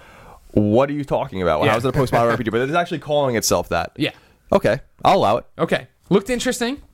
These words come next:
Speaker 2: Graphics are rough, but it did the whole Persona thing where, like, you know, the drawing pops up and then the text is there, and I'm like, "Oh, man, like,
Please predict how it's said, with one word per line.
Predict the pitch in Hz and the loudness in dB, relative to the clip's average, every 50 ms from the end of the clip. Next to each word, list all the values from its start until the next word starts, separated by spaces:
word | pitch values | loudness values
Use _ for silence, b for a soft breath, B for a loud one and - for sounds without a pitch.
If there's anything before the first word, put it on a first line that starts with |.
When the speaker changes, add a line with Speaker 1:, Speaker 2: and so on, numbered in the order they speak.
| - - - | -8 0 0
Speaker 2:
Graphics | 196 196 214 202 226 196 | 0 0 0 -4 -6 -2
are | - 208 | 0 0
rough, | 190 185 190 175 247 - - - | 2 2 0 -2 -2 -8 -6 -4
but | 180 165 | -2 -2
it | 156 | -2
did | 175 202 | -2 0
the | 180 180 | 0 0
whole | 190 190 175 | 0 0 0
Persona | - 170 156 - 196 185 185 190 | -2 -2 0 0 0 0 -2 -4
thing | 185 - 185 190 202 | -4 -4 -4 -2 0
where, | 190 170 | 0 0
like, | 156 151 143 - | 0 -2 -2 -2
you | 160 | -4
know, | 151 143 | -2 -2
the | 131 123 | -2 0
drawing | 123 156 156 147 151 143 | 0 0 0 0 -2 -2
pops | 170 151 156 - - | -2 -2 -2 0 0
up | 156 151 143 - | 0 0 0 -2
and | 143 131 | -6 -6
then | 127 | -6
the | 117 117 | -6 -4
text | - 160 143 143 - - | -2 -2 -2 -2 -4 -6
is | 147 143 | -6 -2
there, | 139 147 147 151 | 0 0 0 0
and | 151 156 | 0 0
I'm | 147 | 0
like, | 143 170 226 | -2 -2 -2
"Oh, | 381 202 151 | -2 -2 0
man, | 170 - 151 110 | 0 0 -2 -2
like, | 113 110 107 - | -4 -4 -6 -6